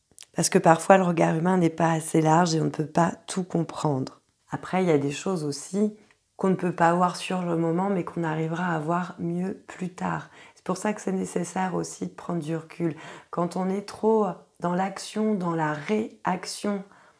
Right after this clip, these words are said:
pris dans le moment, c'est comme si on était, euh, la tête, euh,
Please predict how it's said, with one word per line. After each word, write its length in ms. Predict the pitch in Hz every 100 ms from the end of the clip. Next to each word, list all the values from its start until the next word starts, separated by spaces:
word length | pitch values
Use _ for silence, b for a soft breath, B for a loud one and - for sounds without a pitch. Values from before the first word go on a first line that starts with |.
| b b _
pris 220 | - 220
dans 160 | 190 180
le 80 |
moment, 500 | 180 175 175 208 240 - _ _ _ _
c'est 180 | - 190
comme 180 | 202
si 200 | 202 -
on 300 | 240 226 185
était, 480 | 175 170 208 220 220
euh, 360 | 180 156 156 156
la 160 | 156 156
tête, 340 | 208 208 -
euh, 420 | 165 156 151 147